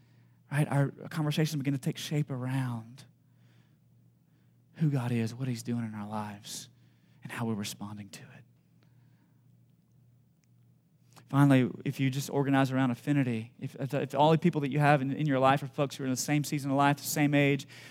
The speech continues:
uh, same marital status, same interest, is that you have a really difficult time learning to lay aside your preferences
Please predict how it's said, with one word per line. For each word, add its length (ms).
uh, 280
same 280
marital 280
status, 400
same 280
interest, 480
is 120
that 100
you 380
have 180
a 80
really 280
difficult 600
time 500
learning 280
to 80
lay 180
aside 360
your 100
preferences 840